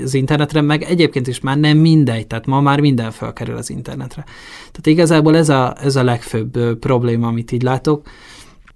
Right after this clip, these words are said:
vakként, mert, mert a, ugye lift van, tehát tulajdonképpen az akadálymentesítést azt, azt megoldották. Hát nem egyszerű itt a bölcsészkaron, ö, közlekedni, tehát, ö,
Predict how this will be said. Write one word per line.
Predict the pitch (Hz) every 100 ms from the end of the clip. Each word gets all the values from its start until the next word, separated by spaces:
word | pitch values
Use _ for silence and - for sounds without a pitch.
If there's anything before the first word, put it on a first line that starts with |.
| -
vakként, | 135 139 123 - 120 117 131
mert, | 127 123 - 135
mert | 135 123
a, | 120 120 117 127
ugye | 127 117 113
lift | 151 139 - 123
van, | 147 151 147
tehát | 127 - -
tulajdonképpen | 135 123 120 123 117
az | 117
akadálymentesítést | 131 123 120 120 117 117 - 113 120 - 123
azt, | - - -
azt | 120 -
megoldották. | 139 147 156 143 139 127 139 131 131 - - - - - - -
Hát | 147 190
nem | 214
egyszerű | 165 147 143 127 131
itt | 135
a | 120
bölcsészkaron, | 127 123 123 - - - 131 - 165 139 131 127 127
ö, | 123 123 123 127 - _ _ _ - - - - - - - - _
közlekedni, | - 131 135 - 135 143 156 160 - _ -
tehát, | 127 120 120
ö, | 127